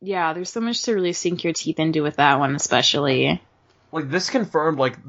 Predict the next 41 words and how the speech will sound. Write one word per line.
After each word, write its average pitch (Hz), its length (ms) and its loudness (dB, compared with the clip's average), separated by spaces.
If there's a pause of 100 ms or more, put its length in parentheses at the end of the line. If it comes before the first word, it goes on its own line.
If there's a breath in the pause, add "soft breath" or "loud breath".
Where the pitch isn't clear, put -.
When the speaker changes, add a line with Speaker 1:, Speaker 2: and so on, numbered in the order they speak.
(160)
Speaker 2:
they 147 140 -2
don't 208 200 4
replace 151 400 0
the 131 60 -4
diamonds. - 760 -6 (300)
It's 143 80 -6
not 202 120 6
Speaker 1:
No. 185 100 10
Speaker 2:
like 202 100 4
there's 185 160 6
a 170 60 8
new 156 180 8
pink 147 200 -2
diamond. 127 300 0
Pink 175 140 -2
diamond's 165 300 -2
dead. 101 220 -8 (420)
There's 151 200 2
Speaker 1:
She's 175 80 2
Speaker 2:
no 156 180 6
Speaker 1:
dead. 160 200 6
Speaker 2:
more 147 300 4
diamonds, 113 640 -2
ever. 78 340 -6 (600)
So 165 260 -2
if 180 220 0
we 160 160 -2
shatter 147 400 4
all 147 220 0
three 139 300 -2
of 143 80 -2
remaining 131 320 -4
diamonds, 139 500 -4 (200)
that's 139 300 -4
it. 117 180 -4
There's 123 240 -6
no 135 160 0
more 120 200 -2
diamonds. - 600 -10 (460)
Speaker 1:
Yeah. 160 380 -6 (680)
Speaker 2:
And 143 440 -2